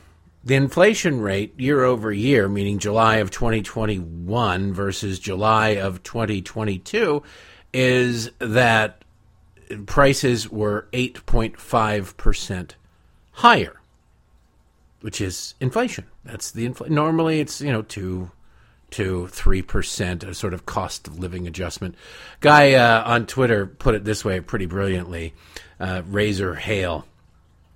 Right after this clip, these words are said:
or Hale Razor, said, "Two thousand five,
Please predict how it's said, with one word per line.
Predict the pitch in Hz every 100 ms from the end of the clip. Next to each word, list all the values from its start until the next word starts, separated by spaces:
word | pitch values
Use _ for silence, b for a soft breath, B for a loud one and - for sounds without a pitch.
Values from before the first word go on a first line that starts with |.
| -
or | 113
Hale | 113 113 95
Razor, | 95 98 87 85 - B B B
said, | - 131
"Two | 185
thousand | 190 175 165 139 131
five, | - 151 110 73 -